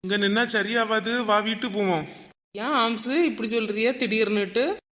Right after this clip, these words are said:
Speaker 1: <laughs> கடலை பார்க்கணும்னு நினைச்சேன், ஜில்லுன்னு இந்த காத்து வாங்கியாச்சா, இனி போயிரலாம் வீட்டுக்கு, நேராவு.
Speaker 2: ரெண்டு இளநீ பறிச்சு குடிக்கலான்னு பார்த்தேன், இந்த மனுஷன் இப்ப கூட்டிட்டு போறேங்காரு.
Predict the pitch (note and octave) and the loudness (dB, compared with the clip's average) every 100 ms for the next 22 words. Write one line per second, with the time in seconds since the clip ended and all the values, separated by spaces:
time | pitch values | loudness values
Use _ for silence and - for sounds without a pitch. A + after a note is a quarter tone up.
0 | - A3+ A3+ G#3+ G3+ F3 - - - F#3 | -4 0 2 2 0 -2 -4 -8 -4 0
1 | F#3+ B3+ C#4+ G#3+ F#3+ G3 G3+ G#3+ F3+ E3+ | 0 0 2 2 2 -2 -2 0 0 2
2 | F3+ E3+ G3+ G#3+ A3 A3+ A3+ A3+ A3+ G3 | 0 0 -2 -2 0 0 2 0 2 0
3 | G3+ A3 G#3+ G#3+ A3 A3+ C4+ A3 D#3+ D#3+ | 0 0 0 2 0 2 0 2 0 0
4 | F#3+ G#3 G#3+ G3+ F#3 F#3 F3 E3 D#3+ E3 | -2 -2 0 0 2 0 -2 -4 -6 -4
5 | D#3+ E3+ F3+ F3 E3 E3 D#3 E3+ E3+ - | -2 0 0 2 2 0 -2 -6 -8 -16
6 | _ - F3+ F#3+ B3 G3 F3 G#3 C4 A3 | _ -10 -6 -2 0 2 4 4 2 2
7 | G3+ C#4+ C#4 G3+ - A3+ A#3+ C4 F#3+ - | 2 0 -2 -4 -2 0 0 0 -2 -2
8 | F3 G3 G3 D3+ F#3 B3+ G#3+ F#3 A3+ - | -4 -4 -4 -2 -2 -2 -4 -6 -8 -6
9 | G3 A#3 G#3+ A#3 A#3 A3+ A3+ A3 B3 C4 | -4 -4 -2 0 0 2 2 0 -2 -4